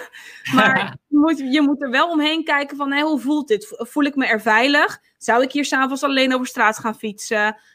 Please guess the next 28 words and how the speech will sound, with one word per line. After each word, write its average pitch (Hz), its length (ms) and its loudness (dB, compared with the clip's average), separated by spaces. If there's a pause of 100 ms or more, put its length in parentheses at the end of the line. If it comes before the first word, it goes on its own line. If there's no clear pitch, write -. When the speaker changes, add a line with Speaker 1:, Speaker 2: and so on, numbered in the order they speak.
Speaker 2:
Ehm, 226 420 0
zijn 262 260 4
er 285 100 2
veel 285 240 2
winkels 247 380 2
in 240 140 2
de 233 120 4
buurt? 240 320 2
Hoe, 269 380 2
ja, 220 280 2
voelt 294 260 0
dat 294 160 -2
prettig 285 340 0
aan?" 233 400 2 (220)
En 226 140 -2
als 226 120 0
dat 262 180 0
gewoon 233 240 0
allemaal 233 280 2
oké 226 220 0
is, 208 380 0
dan 226 360 2
kan 214 180 -2
je 220 60 2
het 220 120 -2
gewoon 233 180 0
prima 233 320 0
aankopen. 214 680 -6